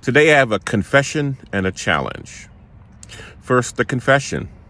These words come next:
You know, if I'm honest with myself, I haven't been showing up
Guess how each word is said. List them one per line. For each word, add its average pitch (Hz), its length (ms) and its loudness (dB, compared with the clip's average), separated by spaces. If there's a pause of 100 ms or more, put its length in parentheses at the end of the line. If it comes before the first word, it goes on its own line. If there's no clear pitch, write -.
(920)
You 131 80 8
know, 135 140 8
if 127 100 -2
I'm 135 160 -2
honest 202 320 4
with 110 160 0
myself, 82 640 2
I 117 220 4
haven't 147 480 0
been 104 480 2 (800)
showing 117 680 0
up 98 320 2